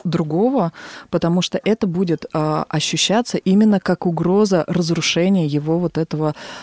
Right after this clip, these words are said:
а, ощущения, что я здесь, а, лучше всех. У нас у каждого есть здоровый нарциссизм. И это очень важная черта. А, у каждого человека, да, она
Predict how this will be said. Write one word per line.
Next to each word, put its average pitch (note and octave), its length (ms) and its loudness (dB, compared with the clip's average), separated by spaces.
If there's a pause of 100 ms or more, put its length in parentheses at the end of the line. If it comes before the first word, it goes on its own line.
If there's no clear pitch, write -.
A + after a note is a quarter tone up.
(180)
а, D3 300 2 (600)
ощущения, F3 840 2
что D#3 380 -2
я D3+ 340 0
здесь, D3+ 680 -4
а, D3+ 240 -2
лучше E3 300 -2
всех. - 420 -8 (260)
У D#3+ 120 2
нас D#3 220 0
у D3+ 40 -4
каждого F3+ 560 -4 (560)
есть D3+ 540 -4
здоровый D3 480 0
нарциссизм. - 760 -6 (360)
И D#3 180 2
это D#3+ 220 -2
очень D3+ 280 -2
важная D3 340 -2
черта. - 380 -8 (1400)
А, - 220 -8
у - 60 -12
каждого - 400 -6
человека, D#3 640 -6 (140)
да, D#3+ 260 -4
она D#3+ 200 -6